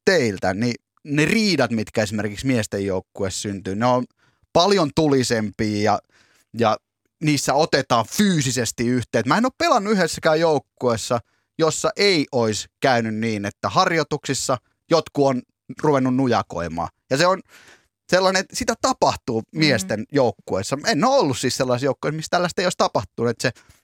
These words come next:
Speaker 1: konflikti on johtanut, johtanut ihan fyysiseen yhteenottoon. Okei, se fyysisen yhteenoton jälkeen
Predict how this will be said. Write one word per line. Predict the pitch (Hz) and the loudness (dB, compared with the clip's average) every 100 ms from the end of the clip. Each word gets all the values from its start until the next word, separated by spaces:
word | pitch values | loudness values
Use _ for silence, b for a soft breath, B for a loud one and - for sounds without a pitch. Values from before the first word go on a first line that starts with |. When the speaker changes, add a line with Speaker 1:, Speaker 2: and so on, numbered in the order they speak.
| - | 0
Speaker 1:
konflikti | 175 147 139 - 143 | 0 2 -4 -2 0
on | 139 | 2
johtanut, | 151 - 120 113 _ - | 2 0 -4 -4 _ -4
johtanut | 143 - 131 | -4 -2 0
ihan | 135 | 0
fyysiseen | - 160 123 113 107 | 2 0 0 0 0
yhteenottoon. | 113 - - 85 - _ - 104 b b b - | -2 -6 -6 -6 -6 _ -6 -6 b b b -4
Okei, | 151 196 | 0 2
se | 170 | 0
fyysisen | 160 214 147 139 | 0 0 2 0
yhteenoton | 156 180 175 165 160 156 | 0 -2 0 0 2 2
jälkeen | 147 - 147 | 2 0 -2